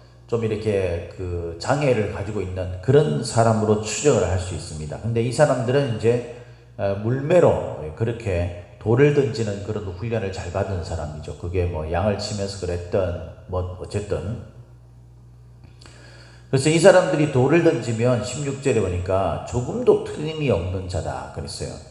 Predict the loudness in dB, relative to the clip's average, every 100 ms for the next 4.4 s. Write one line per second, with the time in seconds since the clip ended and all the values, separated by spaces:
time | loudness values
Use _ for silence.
0 | -14 -14 -14 -18 -4 0 4 6 6 6
1 | 6 4 4 2 4 2 0 -4 -4 -2
2 | 0 0 0 -8 -16 -20 -20 -2 4 4
3 | 2 0 4 4 6 4 4 2 2 2
4 | 0 -4 -10 -18